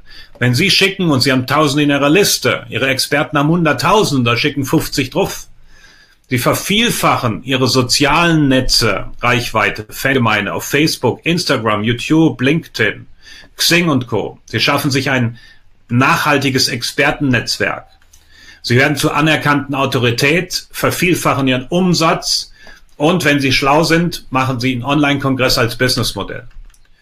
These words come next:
Keine der traditionellen Listenaufbaustrategien wie Bloggen, Podcasting oder ähnliches kommt nur im Ansatz an die Geschwindigkeit und die Effektivität von einem Online-Kongress. Und ich bin sicher,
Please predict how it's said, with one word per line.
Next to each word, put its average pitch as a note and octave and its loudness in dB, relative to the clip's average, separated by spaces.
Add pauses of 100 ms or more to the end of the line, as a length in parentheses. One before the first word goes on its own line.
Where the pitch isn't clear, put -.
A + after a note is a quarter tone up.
(880)
Keine F#3+ 4
der B2 4
traditionellen C3+ 0
Listenaufbaustrategien C3+ 2
wie A#2+ 2
Bloggen, D3 0
Podcasting C3+ -2
oder C3 0
ähnliches D3 2
kommt C3+ 0
nur C3 2
im C3 0
Ansatz F3 2
an B2 0
die B2 0
Geschwindigkeit D#3+ 0
und D3 0
die C#3 -4
Effektivität C#3+ -2
von C#3+ -2
einem C3 0
Online-Kongress. A2+ -4 (720)
Und B2 -2
ich C3 -2
bin C#3+ 2
sicher, C#3+ 0